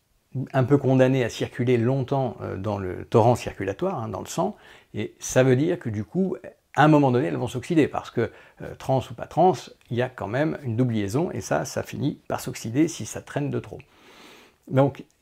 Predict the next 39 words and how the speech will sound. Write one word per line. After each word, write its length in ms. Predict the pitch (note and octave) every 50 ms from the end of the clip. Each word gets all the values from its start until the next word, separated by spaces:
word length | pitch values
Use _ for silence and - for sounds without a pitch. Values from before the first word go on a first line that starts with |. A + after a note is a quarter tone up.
| _ -
il 160 | C#3 - -
y 60 | C3
a 40 | B2+
une 140 | B2+ B2+ A#2+
participation, 920 | A#2+ D3 - - C#3+ - - D3 C#3+ C3+ A#2+ - - E3+ F3 F3+ F3+ - - - -
euh, 580 | A2+ G#2+ G#2+ G#2 G#2+ G#2+ G#2+ G#2 G#2 G#2 G#2 G#2 - - - - - - - - - B2 B2 C#3 - - _ _ _ -
à 140 | B2 A#2+
l'oxydation 640 | A#2 G#2+ A2 A2 A#2 - - B2+ A#2+ G#2+ - - C#3+
et 60 | B2
à 40 | G#2+
l'inflammation 520 | G#2+ - - - A#2+ A2 G#2 - - C#3 A#2
via 160 | G#2 A#2 A#2
l'oxydation. 540 | A2+ - - - G#2 A#2+ A#2 A#2 - F#3 D#3
Deuxièmement, 460 | C#3+ B2+ A#2 C3+ C3+ C#3+ D3 C#3 C#3+ - - - - - -
elles 100 | - G#2+
sont 340 | - - D3+ D3 C#3 B2 A#2+
parfois 380 | - G#2 - A2+ - - C#3 B2+
phagocytées 720 | - A2+ A2+ A#2 B2 A#2+ - - A#2+ - C3+ C3 B2+ B2
par 320 | - B2 A#2 G#2+ G#2 G2
des, 600 | F#2+ F#2+ F#2+ G2 G2+ G2+ G2+ G2 F#2+ G2 F#2 F#2+
des 140 | F#2+ G2 G2+
globules 280 | G#2 A2 A2 A2+ C3+
blancs, 220 | C#3+ D#3+ D#3 D3 A#2+
hein, 60 | G#2+
qui 100 | - A#2
essayent 140 | G2+ A#2+ A2+
de 80 | G2+
les 140 | F#2+ F#2 F#2+
manger 580 | F#2+ G#2+ A2+ A#2+ C3 C3+ A#2 C3+ D3+ D#3+ E3 D3+
pour 240 | - - - F#2+ G2+
essayer 240 | G2+ - - A2+
de, 160 | G#2+ G2 - - - - - - _ -
euh, 600 | - F#2 G2 - A#2+ - - - - - - B2 - - - - - - G2
de 120 | F#2+ G2
faire 240 | F#2+ - A#2+ A2 G#2
un 60 | G#2
peu 140 | - - A#2
les 240 | A#2 G#2 G2 G2 A2+
éboueurs. 540 | A2 G#2 A2 B2 C#3+ F3 G#3 G3+ - -